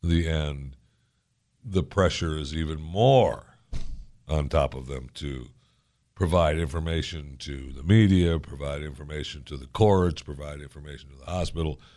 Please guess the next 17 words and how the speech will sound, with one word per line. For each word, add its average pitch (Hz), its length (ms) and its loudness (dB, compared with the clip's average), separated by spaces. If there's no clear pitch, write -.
when 117 140 2
all 110 140 6
they 92 120 4
really 87 200 0
want 76 260 -4
to 69 80 -6
do 71 60 -4
is 69 100 -8
just - 220 -10
be 73 120 0
with 67 160 -4
their 69 100 -2
baby. 92 420 4
And 82 480 0
I 101 120 0
got 69 260 -2
it. - 60 -20